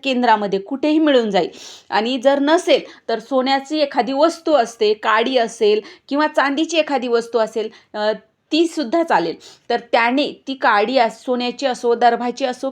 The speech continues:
किंवा चांदीची असो, जी असेल ती एक घ्यायची आहे आणि ती आपल्याला मधामध्ये बुडवायची आहे आणि नंतर आपल्या मुलांच्या जिभेवर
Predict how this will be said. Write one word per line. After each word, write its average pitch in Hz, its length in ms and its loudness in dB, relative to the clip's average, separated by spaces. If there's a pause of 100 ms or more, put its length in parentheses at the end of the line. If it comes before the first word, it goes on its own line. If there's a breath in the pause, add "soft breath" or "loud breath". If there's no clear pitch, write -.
किंवा 330 180 0 (300 loud breath)
चांदीची 233 440 0
असो, 180 220 -4
जी 202 260 2
असेल 226 480 0
ती 254 100 -6
एक 254 260 -2
घ्यायची 208 420 -2
आहे 247 280 0 (340 loud breath)
आणि 214 260 -2
ती 277 220 -2
आपल्याला 214 420 0
मधामध्ये 269 580 0
बुडवायची 214 520 0
आहे 214 320 -2
आणि 208 220 -2
नंतर 254 580 0 (100)
आपल्या 220 340 -2
मुलांच्या 254 580 2 (440 loud breath)
जिभेवर 277 580 4